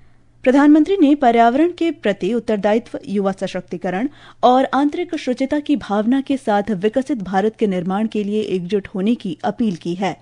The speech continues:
श्री मोदी ने आज कर्नाटक की राजधानी बेंगलुरु में Art of Living की पैंतालीसवीं वर्षगांठ के अवसर पर कार्यक्रम में हिस्सा लिया।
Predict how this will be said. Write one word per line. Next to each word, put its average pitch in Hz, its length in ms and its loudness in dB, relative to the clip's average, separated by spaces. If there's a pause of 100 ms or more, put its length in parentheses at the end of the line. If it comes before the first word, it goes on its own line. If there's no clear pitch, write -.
(360)
श्री 220 140 2
मोदी 208 280 4
ने 220 120 2
आज 196 420 0
कर्नाटक 208 440 0
की 214 140 -4
राजधानी 185 540 0
बेंगलुरु 175 440 2
में 240 220 4 (300)
Art 285 240 4
of 302 180 2
Living 247 300 2
की 269 120 0
पैंतालीसवीं 208 760 0
वर्षगांठ 190 600 -2
के - 140 -6
अवसर 190 360 -4
पर 208 220 -2
कार्यक्रम 196 420 -2
में 202 160 4
हिस्सा 202 320 -2
लिया। 226 280 0